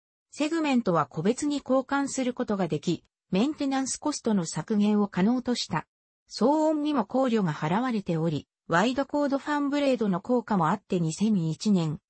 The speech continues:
当時の法定制限を二十五デシベル下回っている。ブイ二千五百は、初期には、エンジン停止後ローターの冷却が均等に行われないため、ローターに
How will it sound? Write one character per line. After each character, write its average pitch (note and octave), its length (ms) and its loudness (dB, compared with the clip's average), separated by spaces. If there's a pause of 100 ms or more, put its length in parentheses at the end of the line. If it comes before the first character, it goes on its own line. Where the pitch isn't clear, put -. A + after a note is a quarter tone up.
(140)
当 E4 220 2
時 A#3 140 2
の E3 120 2
法 B3 220 -2
定 C#4+ 200 -2
制 C#4+ 280 -2
限 G#3 260 2
を D#3 100 2
二 F3+ 200 0
十 B3 200 0
五 F3+ 160 -2
デ F#3 120 0
シ A#3 120 -4
ベ G#3+ 120 2
ル E3 120 0
下 - 240 -2
回 G#3 260 2
っ - 40 -16
て - 160 -6
い D3 160 -2
る。 B2+ 60 -10 (800)
ブ C4+ 120 0
イ D#4 120 2
二 G#3+ 140 4
千 C#4+ 300 -2
五 F3+ 120 2
百 G3+ 280 -2
は、 D#3 220 0 (260)
初 D4+ 200 -2
期 C4+ 140 -2
に G#3 140 2
は、 E3+ 220 0 (260)
エ E3 100 4
ン C#4 120 2
ジ D4+ 140 -2
ン C#4+ 100 -4
停 B3+ 160 0
止 A#3+ 220 0
後 C4+ 120 2
ロ C4+ 160 2
ー B3 40 -2
タ G#3 180 0
ー F3+ 40 2
の D#3 140 0
冷 E3+ 200 2
却 B3 380 -4
が A3 140 0
均 G#3+ 240 2
等 A#3+ 240 0
に G#3 140 2
行 D#3 100 0
わ C4+ 380 0
れ A#3+ 100 0
な G#3 140 2
い F#3+ 140 -2 (160)
た F#3+ 100 0
め、 E3 180 0 (220)
ロ C4+ 200 4
ー - 40 -4
タ G#3+ 160 0
ー F#3 80 2
に E3 200 -2